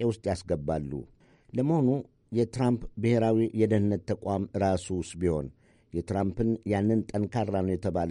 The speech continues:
ቋንቋቸውን ይደግፍ ይሆን? የመከላከያ መስሪያ ቤቱ የረጅም ጊዜ አማካሪ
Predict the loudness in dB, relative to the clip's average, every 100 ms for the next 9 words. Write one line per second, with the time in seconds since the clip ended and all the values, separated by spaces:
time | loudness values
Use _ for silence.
0 | -2 -2 -2 -2 -6 -4 -4 -4 -6 _
1 | _ _ -2 -2 -2 -2 -2 -2 -4 -10
2 | _ _ _ _ _ _ -6 -6 -2 -2
3 | -2 -2 -2 -2 -2 -2 -2 -2 0 0
4 | -2 -2 0 0 0 0 -2 -2 -2